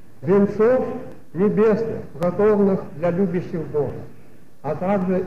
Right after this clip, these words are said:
и вечных мучений, уготованных для нераскаянных грешников.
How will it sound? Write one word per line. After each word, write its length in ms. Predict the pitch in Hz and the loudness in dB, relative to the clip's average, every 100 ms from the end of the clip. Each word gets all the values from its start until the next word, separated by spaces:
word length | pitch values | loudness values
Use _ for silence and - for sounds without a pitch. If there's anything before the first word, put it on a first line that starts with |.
| - | -2
и 220 | 185 190 - | -2 -2 -4
вечных 420 | 135 208 202 180 196 | 2 2 2 -2 0
мучений, 600 | 190 185 208 254 180 - - - - - - | 0 2 0 0 -2 -4 -10 -14 -16 -16 -8
уготованных 760 | 135 170 196 196 180 165 143 | -4 0 2 2 2 -2 -2
для 200 | 160 175 | -4 -2
нераскаянных 720 | 170 151 170 - 165 160 143 143 - | -2 -4 -4 -6 -8 -6 -6 -8 -8
грешников. 520 | 127 151 - - - | -6 -6 -6 -12 -12